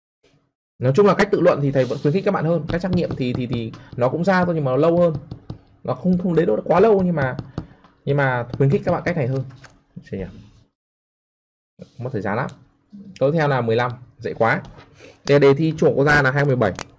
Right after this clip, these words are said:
à, hai không hai mươi, vừa thi xong. Đúng không? Ba mũ x cộng hai bằng hai mươi bảy. Mà hai mươi bảy ấy, biết thừa nó ba mũ mấy? Ba mũ ba. Thì cho hai cái mũ nó như nào? Bằng nhau.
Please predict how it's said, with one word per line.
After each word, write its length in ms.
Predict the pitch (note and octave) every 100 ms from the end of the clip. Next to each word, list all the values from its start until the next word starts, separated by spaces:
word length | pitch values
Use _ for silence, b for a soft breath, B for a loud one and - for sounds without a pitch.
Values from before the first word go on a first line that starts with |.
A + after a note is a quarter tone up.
| _
à, 220 | A2 A2+
hai 220 | A#2+ C3
không 100 | C3+
hai 100 | C#3
mươi, 200 | C#3+ C#3 C#3 -
vừa 140 | A2 A2+
thi 140 | B2+
xong. 180 | C3+ C3 - b b b b b b _ _ _ -
Đúng 120 | C#3
không? 300 | F3+ F3 - _ _ _ _
Ba 240 | C3 D3 D3+
mũ 140 | D#3 F3+
x 20 |
cộng 140 | - C#3+
hai 140 | C#3
bằng 140 | A#2
hai 80 | A#2+
mươi 80 | B2
bảy. 180 | G#2+ G#2+
Mà 140 | A#2+ B2+
hai 80 | E3
mươi 80 |
bảy 180 | E3+ B2+
ấy, 180 | A2+ D3+ - -
biết 140 | D#3+
thừa 160 | D#3+ A2+
nó 80 | B2
ba 160 | B2
mũ 120 | B2 A#2
mấy? 200 | G2+ - - _
Ba 100 | A2
mũ 120 | A2+
ba. 240 | A#2+ A#2 - -
Thì 80 | -
cho 100 | B2+
hai 100 | B2
cái 100 | A2+
mũ 180 | B2+ B2+
nó 60 |
như 100 | B2
nào? 220 | A2 G2 - _ _ -
Bằng 140 | F#2+
nhau. 220 | G2 G2